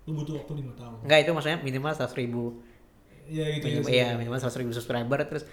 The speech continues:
Speaker 2: eh, follower Instagram minimal ya sepuluh ribu atau sembilan ribu lah, mendekati nggak apa-apa.
Speaker 1: Hmm.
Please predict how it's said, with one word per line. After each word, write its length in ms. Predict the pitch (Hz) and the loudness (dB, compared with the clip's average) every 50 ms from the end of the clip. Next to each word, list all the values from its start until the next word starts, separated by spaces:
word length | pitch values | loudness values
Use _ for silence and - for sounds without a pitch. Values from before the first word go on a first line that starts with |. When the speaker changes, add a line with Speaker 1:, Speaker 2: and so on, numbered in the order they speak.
| - - - - | -20 -20 -14 -8
Speaker 2:
eh, 200 | - 127 123 113 | -4 -2 -2 0
follower 300 | - 127 120 120 120 120 | 0 0 0 0 0 -2
Instagram 420 | 123 117 - 120 120 120 131 143 143 135 131 - - | -2 -2 -2 -2 -2 0 -2 -2 -4 -6 -10 -12 -12
minimal 400 | - 135 127 123 120 123 131 135 139 | -8 -8 -6 -4 -4 -4 -2 -2 0
ya 160 | 147 165 175 185 190 190 190 - - - - - - - - - - - | 0 0 0 0 -2 -6 -8 -12 -18 -20 -20 -20 -20 -20 -20 -20 -20 -20
sepuluh 260 | - - 139 131 127 | -10 -4 -2 0 0
ribu 240 | 131 139 143 156 165 | 2 2 4 2 2
atau 100 | 160 156 | 2 2
sembilan 300 | - 165 143 131 127 131 | -4 0 0 2 2 4
ribu 180 | 139 135 135 156 | 2 2 2 2
lah, 120 | 175 165 | 0 0
mendekati 440 | 135 123 117 - - 113 - - 147 | 0 -2 -4 -4 -4 -6 -6 -6 -10
nggak 120 | 110 101 | -10 -8
apa-apa. 220 | - - 131 127 120 | -10 -8 -8 -8 -8
Speaker 1:
Hmm. 260 | 117 117 - - | -10 -10 -14 -14